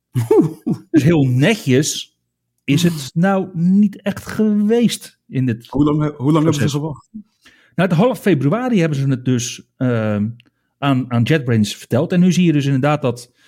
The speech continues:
Speaker 2: dit dan in de eerste week van februari, ehm, omdat JetBrains dus ook al een update heeft beschikbaar gesteld, nu dus al publiek, eh, wordt gedeeld.
Speaker 1: Zo, lelijk.
Speaker 2: Ja, het zet nogal druk op, eh, op beheerders.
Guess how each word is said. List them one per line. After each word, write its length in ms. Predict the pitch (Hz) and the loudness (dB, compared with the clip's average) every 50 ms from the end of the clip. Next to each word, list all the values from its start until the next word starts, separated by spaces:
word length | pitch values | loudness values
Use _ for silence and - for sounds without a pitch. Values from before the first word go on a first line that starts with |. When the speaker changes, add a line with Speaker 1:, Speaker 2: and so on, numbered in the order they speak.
| _ _ _ _ | _ _ _ _
Speaker 2:
dit 160 | - 147 147 | -4 -2 0
dan 180 | 151 139 131 139 | 0 0 0 2
in 100 | 127 120 | 2 2
de 100 | 131 139 | 2 2
eerste 280 | 139 151 131 - - 131 | 2 0 0 0 0 -2
week 180 | 135 131 127 | -2 -2 0
van 140 | - 120 - | -2 -4 -2
februari, 880 | - 175 202 214 165 135 113 107 101 101 98 95 101 104 107 - - _ | 0 2 2 2 2 2 2 0 0 -2 -2 -2 -2 -2 -4 -6 -16 _
ehm, 400 | - 104 104 101 101 101 98 104 - - | -6 -4 -2 0 0 -2 -2 -4 -6 -2
omdat 340 | 127 123 127 143 135 113 | 0 2 2 2 2 2
JetBrains 340 | 143 147 143 147 139 127 120 | 0 0 0 2 0 0 0
dus 100 | 131 131 | 0 -2
ook 100 | 135 - | -2 -2
al 60 | - | 0
een 100 | 127 151 | -2 0
update 300 | 185 190 196 175 139 104 | 0 2 2 0 0 -2
heeft 420 | 98 120 117 113 110 113 - - _ _ _ _ - _ _ - | -4 -2 0 0 0 -2 -6 -18 _ _ _ _ -20 _ _ -10
beschikbaar 380 | - - - 139 104 104 107 101 | -8 -2 -2 0 0 0 -2 -4
gesteld, 400 | - - 117 123 131 127 - _ - _ _ - | -2 -4 -2 -2 -2 -4 -10 _ -20 _ _ 0
nu 100 | 160 165 | 2 2
dus 140 | 170 156 | 4 4
al 80 | 156 135 | 2 0
publiek, 460 | - - 156 127 123 139 135 - - | 2 2 2 4 4 2 0 0 -2
eh, 60 | 120 | 0
wordt 220 | 107 117 117 117 - | 2 2 0 -2 -4
gedeeld. 380 | - 104 110 160 175 - - _ _ _ _ _ _ _ _ _ _ _ _ _ _ | -2 0 0 0 0 -4 -8 _ _ _ _ _ _ _ _ _ _ _ _ _ _
Speaker 1:
Zo, 600 | _ - - 139 113 113 107 101 98 95 87 87 - _ _ _ | _ -10 -8 -6 -4 -4 -4 -6 -6 -8 -10 -14 -20 _ _ _
lelijk. 800 | - 87 - - - 123 - 71 76 - 78 76 69 120 - - _ _ _ _ _ _ | -8 -6 -4 -2 -2 -2 0 -2 -2 -2 -2 -4 -4 -6 -8 -14 _ _ _ _ _ _
Speaker 2:
Ja, 200 | - 175 190 202 | -2 -2 0 0
het 260 | 240 - - - - _ | 0 -2 -4 -8 -20 _
zet 340 | - - - 165 156 160 165 | -10 -6 -2 -2 -2 0 0
nogal 520 | 151 120 131 127 120 120 117 110 107 - - _ _ _ - - _ | 0 0 2 2 2 2 0 -2 -4 -8 -14 _ _ _ -20 -20 _
druk 420 | - 92 139 160 202 196 - - | -8 -2 2 2 2 2 -2 -6
op, 300 | - 104 - - _ - - | -6 -6 -8 -8 _ -18 -10
eh, 260 | - 98 92 90 87 87 - _ _ _ - | -8 -8 -8 -8 -10 -12 -14 _ _ _ -8
op 140 | - - 117 | -6 -2 0
beheerders. 520 | 120 104 135 170 196 190 - - - _ | 2 2 2 2 0 0 -2 -6 -16 _